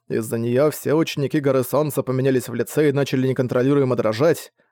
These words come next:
Они не могли сопротивляться безумной ауре культивации псевдодао.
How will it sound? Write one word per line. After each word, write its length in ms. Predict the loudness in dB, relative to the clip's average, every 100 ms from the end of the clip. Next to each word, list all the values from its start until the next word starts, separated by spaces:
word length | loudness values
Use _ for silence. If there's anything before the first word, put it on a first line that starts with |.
| -2
Они 220 | 0 2
не 80 | 2
могли 260 | 2 0
сопротивляться 720 | 0 -2 -2 0 0 -2 -2
безумной 400 | -2 0 0 0
ауре 320 | 2 2 2
культивации 600 | 2 0 2 2 0 -2
псевдодао. 840 | -6 -2 -2 0 2 4 4 4 0